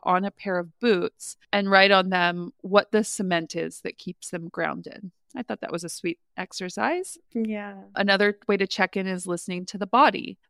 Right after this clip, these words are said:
Speaker 1: So feelings are closely associated with what's going on inside our bodies.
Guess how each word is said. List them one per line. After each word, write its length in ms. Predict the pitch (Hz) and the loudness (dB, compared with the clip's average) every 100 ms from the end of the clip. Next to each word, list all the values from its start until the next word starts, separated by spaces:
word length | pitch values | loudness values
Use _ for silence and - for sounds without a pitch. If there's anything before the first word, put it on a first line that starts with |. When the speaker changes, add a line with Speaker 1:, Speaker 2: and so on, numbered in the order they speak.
| _ | _
Speaker 1:
So 300 | - 220 208 | 2 4 4
feelings 400 | 233 220 226 247 | 4 4 4 2
are 60 | |
closely 420 | - 220 208 226 | 2 0 0 0
associated 580 | 214 - 185 - 190 180 | -2 0 -4 -2 -4 -2
with 160 | 180 - | -6 -2
what's 240 | 170 - | -2 -2
going 300 | - 175 170 | -4 -4 -2
on 160 | 170 170 | -4 -4
inside 360 | 175 - 170 | -6 -6 -4
our 120 | 170 170 | -4 0
bodies. 720 | 240 254 254 247 254 - | 6 6 6 0 -2 -6